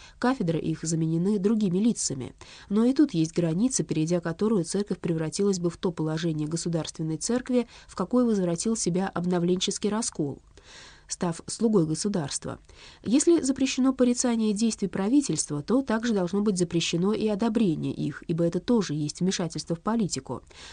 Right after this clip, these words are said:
Церковь не может также взять на себя обязательство перед правительством следить за лояльностью своих единоверцев и считает сыск и политический донос несовместимым с достоинством пастыря.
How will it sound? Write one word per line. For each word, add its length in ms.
Церковь 380
не 80
может 300
также 260
взять 240
на 80
себя 240
обязательство 640
перед 240
правительством 680
следить 420
за 80
лояльностью 560
своих 360
единоверцев 800
и 80
считает 500
сыск 380
и 100
политический 600
донос 440
несовместимым 720
с 60
достоинством 600
пастыря. 600